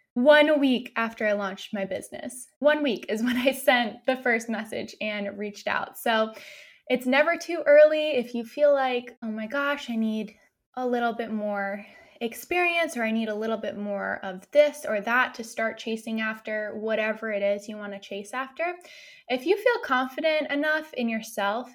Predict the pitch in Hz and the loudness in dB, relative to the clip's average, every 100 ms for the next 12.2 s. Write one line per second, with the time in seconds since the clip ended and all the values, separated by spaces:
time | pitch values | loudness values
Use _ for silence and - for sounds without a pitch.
0 | - 214 214 208 208 208 202 202 196 190 | -12 -10 -10 -8 -8 -8 -8 -2 -2 0
1 | 190 214 226 - 277 285 285 220 202 277 | -4 -6 -10 -12 -10 -6 -6 -4 -4 -4
2 | 370 - - _ _ 254 285 370 523 539 | -6 -16 -20 _ _ 4 4 6 6 8
3 | 508 240 302 415 415 403 403 381 - - | 8 4 2 2 4 6 4 2 -4 -2
4 | 311 - 254 359 359 - 302 302 302 320 | 0 4 4 4 2 0 0 0 -4 -4
5 | 302 226 240 - - 202 226 214 - 214 | -4 -2 -2 -4 -4 -2 -2 -2 -4 -4
6 | 208 208 - 214 208 214 202 202 202 - | -2 -4 -8 -10 -8 -6 -6 -6 -10 -18
7 | - _ - 359 359 349 339 349 339 339 | -20 _ -2 2 2 0 -2 -4 -2 -4
8 | 320 302 254 233 233 233 - - - _ | -2 2 2 2 -2 -4 -10 -14 -18 _
9 | _ - 233 220 208 190 196 233 247 277 | _ -8 -2 0 2 2 2 2 0 0
10 | 339 311 262 285 269 247 - 202 208 240 | 0 -2 2 2 2 -2 -2 -2 -2 -2
11 | - - 233 214 208 202 - 185 190 226 | -8 -12 -8 -6 -6 -8 -8 -8 -6 -4
12 | 294 311 | -4 -4